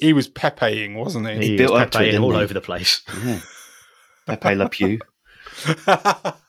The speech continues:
Speaker 2: He, he essentially took on Lukaku, which in my mind is, is
Speaker 1: Crazy.
Speaker 3: Bad
Speaker 2: yeah,
Speaker 3: idea.
Speaker 2: a terrible idea. <laughs>
Speaker 1: Were they both,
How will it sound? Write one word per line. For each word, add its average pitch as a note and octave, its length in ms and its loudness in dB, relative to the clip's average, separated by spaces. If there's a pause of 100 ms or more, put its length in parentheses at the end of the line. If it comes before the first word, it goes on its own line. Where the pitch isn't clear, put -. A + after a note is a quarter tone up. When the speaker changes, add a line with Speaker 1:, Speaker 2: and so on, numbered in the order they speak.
(140)
Speaker 2:
He, D#3+ 320 2
he F3+ 300 6 (880)
essentially C3 500 0
took - 300 -2
on E2+ 300 -4 (1000)
Lukaku, F#2 580 -6
which - 400 -12
in F#2 160 -8
my G2+ 160 -4
mind C#2 380 -16
is, - 340 -18 (260)
is - 280 -16 (120)
Speaker 1:
Crazy. G2 420 -10 (140)
Speaker 3:
Bad F2 160 0
Speaker 2:
yeah, E2 40 -2
Speaker 3:
idea. D#2 320 -6 (220)
Speaker 2:
a G2+ 120 -4
terrible G#2 400 -2
idea. - 260 -12 (600)
<laughs> F3 160 0 (640)
Speaker 1:
Were F#3+ 120 2
they G#3 140 2
both, E3+ 460 2